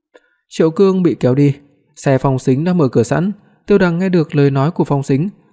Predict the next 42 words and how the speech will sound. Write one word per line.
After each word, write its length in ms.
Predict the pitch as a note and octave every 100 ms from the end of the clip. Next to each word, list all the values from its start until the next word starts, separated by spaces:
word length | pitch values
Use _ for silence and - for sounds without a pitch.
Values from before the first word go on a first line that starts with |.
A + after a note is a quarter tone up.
| _
lửa 160 | F3+ E3
giận 240 | E3+ D#3
trong 180 | F#3+ F#3
lòng 240 | D#3+ C#3 - -
đột 180 | B2+ B2+
nhiên 160 | C3
kéo 160 | C3 B2
đến. 220 | A#2+ E3+ - _ _ _ _ -
Phong 160 | C3
Sính 280 | - B2+ E3
sải 220 | - A#2
bước 260 | B2+ F3+ -
về 140 | B2+
phía 180 | A#2 B2
xe 240 | - D3
ngồi 140 | C#3 B2
vào 120 | B2
ghế, 260 | B2 C3+ F#3 _ _ _ _
Tiêu 120 | G3+
Đằng 260 | F#3+ D#3+ D3+
nắm 180 | D3 F3
tay 240 | F3+ F3
thành 180 | D#3+ C3+
quả 100 | A#2
đấm, 240 | A2+ D#3 - _ _
bước 220 | D3+ D#3 D3+
nhanh 180 | C3+
tới 120 | C3 B2
phía 140 | B2
trước, 200 | - G3+ - _ _ _
tung 180 | D3+ C#3
ra 120 | C#3+
một 140 | C#3 B2+
lực 240 | C3 -
có 100 | G3+
thể 160 | G3+ C#3
hạ 160 | C#3 C3+
gục 240 | C#3+ -
một 100 | D3
con 200 | - F#3
bò 120 | E3
khỏe. 260 | B2+ C3+